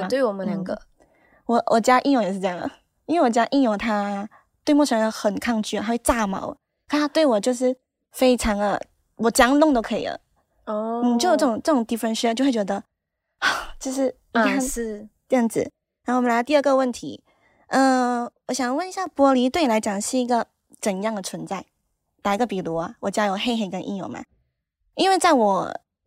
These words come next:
Speaker 1: 嗯，我二零二三年的时候，我遇到一个非常低谷的时期，然后应友，呃，黑黑哦，对我来讲是一个很像维他命这样的东西。
Speaker 2: 嗯。
Speaker 1: 因为我只要心情一不好，甚至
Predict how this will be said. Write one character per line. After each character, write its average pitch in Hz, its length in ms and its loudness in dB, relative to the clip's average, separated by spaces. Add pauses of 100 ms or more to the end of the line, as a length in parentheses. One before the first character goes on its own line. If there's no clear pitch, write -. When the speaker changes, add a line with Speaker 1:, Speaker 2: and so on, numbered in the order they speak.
Speaker 1:
嗯， 202 280 -4
我 185 160 -4
二 262 140 4
零 226 120 0
二 233 80 0
三 208 180 -2
年 190 120 -4
的 202 60 -6
时 202 80 -4
候， 196 60 -2
我 196 120 -4
遇 247 80 0
到 240 140 0
一 226 40 -4
个 233 80 -4
非 226 140 -6
常 196 160 -6
低 208 180 -6
谷 180 180 -10
的 196 60 -8
时 185 200 -8
期， - 300 -10 (200)
然 214 180 -4
后 233 300 0 (200)
应 339 160 -14
友， 233 100 -18 (240)
呃， 214 160 -20
黑 339 280 0
黑 214 180 4
哦， 190 180 -2 (320)
对 302 100 6
我 262 40 6
来 214 120 4
讲 208 180 -6
是 - 160 -6
一 233 60 -4
个 240 80 -4
很 202 120 -6
像 208 380 -8 (500)
维 214 120 0
他 214 220 -4
命 208 240 -2
这 208 100 -4
样 190 80 -4
的 185 60 -8
东 180 180 -6
西。 - 180 -16 (140)
Speaker 2:
嗯。 196 400 -12
Speaker 1:
因 330 160 6
为 311 400 4 (640)
我 202 160 2
只 214 100 0
要 214 180 2
心 247 220 0
情 226 200 0
一 247 80 0
不 247 160 -2
好， 208 220 -6
甚 311 200 4
至 302 240 2